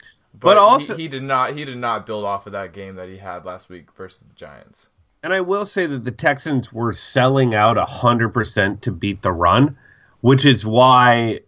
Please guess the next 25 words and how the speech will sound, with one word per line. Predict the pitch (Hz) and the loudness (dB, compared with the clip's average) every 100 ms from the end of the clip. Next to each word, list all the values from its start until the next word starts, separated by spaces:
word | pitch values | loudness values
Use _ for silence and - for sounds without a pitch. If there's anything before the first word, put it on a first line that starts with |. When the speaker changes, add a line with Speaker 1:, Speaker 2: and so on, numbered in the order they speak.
| - | -8
Speaker 2:
they | 120 113 | -6 -6
kept | - 131 131 113 | -4 0 0 2
biting | 110 117 110 | 2 2 2
on | 104 95 | 2 0
play | - 107 98 | 0 0 2
action | 98 98 - 127 117 117 - | 0 -2 -2 0 0 -2 -4
even | 110 98 113 | -4 -2 0
after | 95 98 101 113 | 2 0 0 -2
we'd | 98 104 90 | -2 -4 -6
run | 85 98 101 | -2 0 0
it | 101 | -2
about | 95 98 87 | 2 0 0
fifteen | - 113 104 - 110 98 | -2 -2 0 0 0 0
times | 98 98 101 98 | 0 0 0 -2
without | 92 92 90 | 0 0 0
running | 95 110 | -2 2
the | 127 | 2
ball. | 135 156 175 - _ _ _ _ _ _ | 4 4 4 -2 _ _ _ _ _ _
Speaker 1:
Right. | 107 127 110 | 0 2 4
Speaker 2:
Like, | 160 131 | 4 4
Speaker 1:
That, | 151 139 | -2 0
that | 160 185 | 0 0
was | 143 | 0
Speaker 2:
so | 170 170 165 _ _ | 4 4 2 _ _
Speaker 1:
<laughs> | _ | _